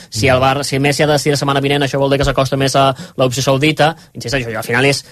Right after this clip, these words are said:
declaracions d'intencions, missatges que, eh, eh, els, els sectors principals utilitzen els mitjans de comunicacions per fer arribar missatges, i Xavi també ho ha fet. Xavi envia un missatge molt contundent, un desig molt fort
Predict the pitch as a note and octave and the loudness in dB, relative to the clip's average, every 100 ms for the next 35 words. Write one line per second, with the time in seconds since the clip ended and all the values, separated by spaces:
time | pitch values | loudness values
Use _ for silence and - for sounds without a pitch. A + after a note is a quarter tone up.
0 | - B2 A#2 A#2 A#2 B2+ D3 C#3+ C3 C#3 | -10 -6 -4 -4 -2 0 2 2 2 2
1 | C3+ C#3 B2+ A2 A#2 C3 - B2+ A#2 - | 2 2 -2 -4 -2 -2 0 0 0 -4
2 | C#3+ A#2+ B2+ B2+ C3 D#3+ D#3+ F3 E3+ E3+ | -12 -12 -12 -14 -16 -14 -14 -10 -10 -8
3 | D#3 B2+ B2 - B2 A#2+ A2+ - - A2+ | -6 -4 -4 -2 -2 -2 -4 -6 -6 -6
4 | A#2 C3+ A#2+ C#3+ C3+ B2+ C3 C#3 - D3+ | -4 -4 -2 -2 0 2 4 4 0 -4
5 | C#3 B2+ D#3+ D#3+ A#2 A#2+ A#2 A#2 A2 A#2 | -2 0 0 0 0 -2 -2 -2 -2 -2
6 | A2+ G#2+ - A#2 - - - - B2+ A#2+ | -2 -2 0 -2 -2 -12 -20 -2 0 2
7 | C3 B2 B2 C3+ C3+ C#3 G3+ - C#3+ C3 | 2 4 2 2 2 2 -2 -2 -2 0
8 | D#3 G3+ A#2+ A2+ B2+ - - B2 C3+ B2+ | 2 2 0 -2 -4 -6 -4 -2 0 0
9 | B2+ C#3 E3 F#3 A3 G3 D#3 D#3 D#3+ D#3 | 2 2 2 2 2 2 2 0 0 0
10 | D3+ D#3 F#3+ - - C3 C#3 C#3 D3 E3 | 2 2 0 -10 -6 -2 2 2 2 0
11 | G3+ D#3 D3 D3 D#3+ F3+ A#3 | 0 0 0 2 2 2 0